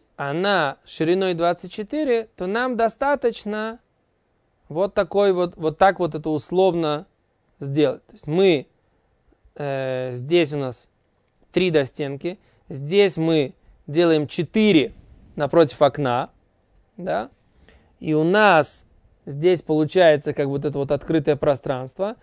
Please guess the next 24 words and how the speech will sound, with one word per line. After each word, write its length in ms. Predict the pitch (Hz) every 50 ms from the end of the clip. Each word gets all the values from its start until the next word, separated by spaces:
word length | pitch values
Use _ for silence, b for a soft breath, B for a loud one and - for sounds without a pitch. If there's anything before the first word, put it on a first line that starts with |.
| b b b b b _
здесь 400 | 131 135 135 156 208 220 202 -
мы, 360 | 175 165 165 160 143 127 - _ _ _ _ _ _ _ _ _ _ _ -
э, 340 | - 139 139 131 135 - - - -
у 100 | 165 160
нас 200 | 175 170 156 -
получается 380 | 160 156 135 151 139 - -
одиннадцать 720 | - - 165 165 151 147 185 214 208 185 160 - 160 139 -
тефахов, 460 | - 151 131 120 135 117 143 156 170 - _ _ _ _ _ _ -
да, 320 | - 160 170 202 226 269 - _ b b b b b b b b b _ -
здесь 380 | 127 127 147 190 214 202 165
мы 340 | 185 180 170 160 139 131 - _ _ _
заламываем 600 | 208 151 165 175 180 175 170 160 147 151 151 151
здесь, 240 | 156 180 262 302 226
заламываем 400 | 202 196 185 175 175 180 185 185
здесь, 180 | 190 262 269 220
заламываем 260 | 202 196 202 202 202
здесь, 220 | 208 277 240 -
и 20 | 202
у 40 |
нас 140 | 185 196 202
получилось 400 | - - 165 151 - 180 185 175
то 180 | - - 170 160
же 60 | 151
самое. 280 | - - - - -